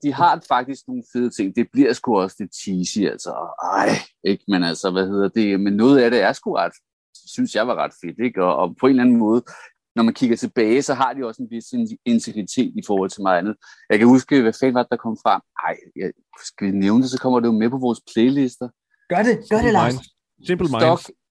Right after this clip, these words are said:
Speaker 1: Aitken Waterman. Kan I huske dem? Saw. Dem, der, øh, ej, vi skal til nævne, ej, men de
Speaker 2: Ja.
Speaker 1: næ-, de, jeg tror, de producerede, var det Kylie, og var det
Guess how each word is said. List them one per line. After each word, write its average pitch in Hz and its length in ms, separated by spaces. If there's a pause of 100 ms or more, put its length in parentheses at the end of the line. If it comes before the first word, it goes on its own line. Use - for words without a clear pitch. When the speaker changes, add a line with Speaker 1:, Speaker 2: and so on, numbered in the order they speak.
Speaker 1:
Aitken 143 760
Waterman. 101 720 (540)
Kan 110 100
I - 20
huske 123 300
dem? 120 180
Saw. 113 500 (1000)
Dem, 117 140
der, 117 320
øh, 104 440 (220)
ej, 85 300
vi 98 60
skal 101 220
til 120 140
nævne, 120 300
ej, 92 440 (100)
men 107 140
de 123 80
Speaker 2:
Ja. 123 200
Speaker 1:
næ-, 131 120
de, 139 120
jeg 127 140
tror, 156 180
de 156 180
producerede, 139 440 (380)
var 101 60
det 98 140
Kylie, 135 720
og 117 80
var 104 160
det 95 220